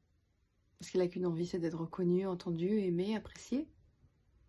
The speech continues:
Mais si tu as un non, demande-lui : « Qu'est-ce que je peux faire pour avoir un oui ? De quoi as-tu besoin maintenant ? »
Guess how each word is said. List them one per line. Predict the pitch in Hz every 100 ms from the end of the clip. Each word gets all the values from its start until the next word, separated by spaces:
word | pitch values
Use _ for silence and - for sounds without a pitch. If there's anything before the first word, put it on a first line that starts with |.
| _ _ _ _ - - - -
Mais | 214 220 220 214
si | - - 240 233 226 226 - _ _ _ _ _ _ -
tu | - 247
as |
un | 247 202
non, | 165 165 226 - _ - _ _ _ _ _ _ _ _ - - _ _ _ _ _ _ _ - -
demande-lui : « | 202 226 277 240 214 185 185 226 - - - _ _ -
Qu'est-ce | 208 214
que | 233
je | -
peux | -
faire | 175 220 240
pour | - -
avoir | 175 226 220
un | 185
oui ? | 165 - - _ -
De |
quoi | 190 254
as-tu | 240 180
besoin | 175 208 185 185 175 - - _ _ _ _ _
maintenant ? » | 175 175 - -